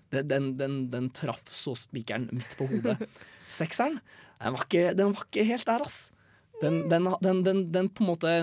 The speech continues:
Speaker 1: den ha-, sleit litt med pacingen, og, eh, den, den hadde ikke så godt av å på en måte bli en slags sånn derre,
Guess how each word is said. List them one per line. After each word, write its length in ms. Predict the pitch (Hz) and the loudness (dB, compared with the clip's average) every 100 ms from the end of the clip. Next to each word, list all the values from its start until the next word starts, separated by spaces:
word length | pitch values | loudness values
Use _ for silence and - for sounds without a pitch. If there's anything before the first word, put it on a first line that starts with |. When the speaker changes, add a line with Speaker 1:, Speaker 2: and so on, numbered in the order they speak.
| 160 143 | 0 -4
Speaker 1:
den 140 | 165 180 | -2 0
ha-, 80 | - | 0
sleit 380 | - 170 170 - | 0 2 0 -2
litt 180 | 165 - | -4 -2
med 120 | 185 | -2
pacingen, 640 | - 117 120 151 151 180 175 | 0 -2 -2 -4 -2 -2 -2
og, 360 | 165 165 165 - | 0 2 0 0
eh, 220 | 156 156 | -2 -2
den, 400 | 160 165 170 170 156 | 0 0 0 -2 -2
den 140 | 170 | -2
hadde 180 | 175 147 | -2 -4
ikke 100 | 147 | -4
så 440 | 165 - - 143 143 | -4 -6 -4 -4 -2
godt 300 | 139 131 - - | -4 -10 -12 -4
av 180 | 135 143 | -2 0
å 140 | 143 | -2
på 80 | 139 | -2
en 80 | 156 131 | -6 -4
måte 160 | 139 | -4
bli 280 | 139 123 113 | -4 -4 -2
en 80 | 127 | -4
slags 220 | 127 123 - | -4 -6 -6
sånn 140 | 123 | -4
derre, 320 | 113 113 117 | -4 -4 -6